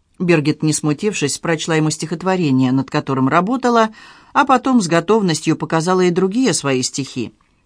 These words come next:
Он никогда не забудет эту тетрадь в кожаном переплёте с кожаной лентой-застёжкой. Свои стихи она ему так и не прислала, сколько он её не просил. Но он хорошо их помнит,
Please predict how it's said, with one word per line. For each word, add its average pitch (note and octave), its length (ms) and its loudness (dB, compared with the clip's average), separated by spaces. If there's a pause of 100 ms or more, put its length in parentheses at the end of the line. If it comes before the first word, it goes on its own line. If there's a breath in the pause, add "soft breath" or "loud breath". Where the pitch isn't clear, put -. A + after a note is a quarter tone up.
(180)
Он D#3+ 160 2
никогда E3 400 2
не F3 100 2
забудет F3+ 600 0
эту D3+ 180 -2
тетрадь D3+ 440 -2
в - 60 -18
кожаном C#3+ 440 2
переплёте D3+ 640 0 (360 loud breath)
с - 120 -12
кожаной A#3 440 2
лентой-застёжкой. D#3 1120 -2 (540)
Свои F3+ 300 2
стихи E3 580 0
она D3+ 220 2
ему D3 180 2
так C#3+ 240 -2
и D#3 60 0
не D#3 100 2
прислала, E3 600 -2 (260 loud breath)
сколько C4+ 440 -2
он B3+ 160 4
её C#3+ 300 -2
не D#3 120 0
просил. C3+ 640 -4 (400)
Но D3+ 160 2
он D3 80 4
хорошо D3+ 380 0
их D3+ 200 0
помнит, F3 460 0